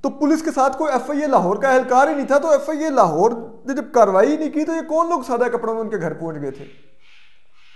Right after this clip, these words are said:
इसका मतलब है, सारी मेलाफाइडी तो थी। तो और दूसरी चीज ये है कि आप बगैर inquiry के आपने ये एफ़आईआर काटी कैसे?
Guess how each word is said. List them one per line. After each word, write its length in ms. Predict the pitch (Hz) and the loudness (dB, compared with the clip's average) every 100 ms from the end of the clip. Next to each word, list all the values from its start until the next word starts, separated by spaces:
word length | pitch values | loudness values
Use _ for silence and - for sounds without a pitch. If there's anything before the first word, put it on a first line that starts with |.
| - - - | -20 -20 -20
इसका 200 | 165 - | -20 -16
मतलब 280 | 151 143 151 | -14 -10 -8
है, 60 | 208 | -6
सारी 200 | 185 190 | -6 -6
मेलाफाइडी 460 | 190 196 208 208 | -6 -4 -4 -4
तो 120 | 220 247 | -6 -6
थी। 220 | 311 302 - - - - - - - - - - - - - - - - - | -4 -4 -8 -16 -20 -20 -20 -20 -20 -20 -20 -20 -20 -20 -20 -20 -20 -20 -8
तो 220 | 302 359 | -4 -2
और 200 | - - | -2 -4
दूसरी 380 | 214 165 175 294 | -4 -6 -2 -2
चीज 260 | 269 202 165 | -2 -4 -2
ये 140 | 151 | -4
है 360 | 135 - - 480 | -4 -6 -8 -6
कि 300 | 440 466 480 - - - 165 | -4 -2 -4 -10 -20 -8 0
आप 240 | 156 220 | 2 2
बगैर 480 | 185 160 151 160 240 | 0 0 2 2 2
inquiry 480 | 247 240 233 247 285 | 0 -4 2 2 2
के 100 | 285 | -2
आपने 260 | 262 285 | -2 -4
ये 100 | 294 | -4
एफ़आईआर 300 | 285 311 320 | -4 -4 -6
काटी 340 | 320 269 269 311 | -2 -2 0 0
कैसे? 260 | - - | -2 -4